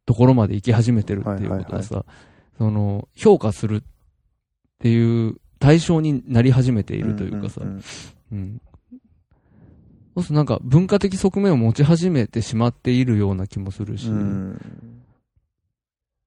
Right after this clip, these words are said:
Speaker 1: うん。そういうことが、なんか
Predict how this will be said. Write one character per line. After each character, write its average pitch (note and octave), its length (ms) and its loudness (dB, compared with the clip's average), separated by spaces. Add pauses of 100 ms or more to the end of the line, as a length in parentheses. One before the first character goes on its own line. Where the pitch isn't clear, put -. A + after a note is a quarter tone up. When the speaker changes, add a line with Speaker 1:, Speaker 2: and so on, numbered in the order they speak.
(340)
Speaker 1:
う G#2+ 40 -8
ん。 G2+ 340 -10
そ E3+ 120 -4
う F3+ 40 -2
い F3+ 60 -6
う F3+ 40 -8
こ - 140 -4
と D3 140 -2
が、 A2 260 -4 (1800)
な B2+ 140 0
ん C3+ 40 0
か - 120 -6